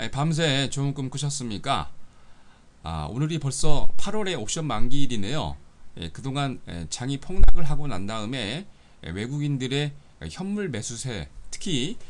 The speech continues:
예, 지수 관련된, 예, 시가총액 십 위 안에, 예, 종목들을 땡김으로써 많이 반등이 나왔는데,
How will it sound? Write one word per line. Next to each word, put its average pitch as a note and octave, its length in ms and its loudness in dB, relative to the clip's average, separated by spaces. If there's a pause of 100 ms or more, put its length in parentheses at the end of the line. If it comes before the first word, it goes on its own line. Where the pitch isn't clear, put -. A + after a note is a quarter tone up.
(200)
예, - 60 -12
지수 D#3 320 -8
관련된, C3+ 600 -10 (340)
예, D#2+ 320 -10
시가총액 E3 600 -10
십 G3+ 240 -8
위 G#3 100 -8
안에, B2 540 -10
예, F#2+ 80 -16
종목들을 B2+ 640 -10
땡김으로써 D3 960 -10 (260)
많이 G#2 240 -10
반등이 G#2+ 400 -12
나왔는데, G2 640 -10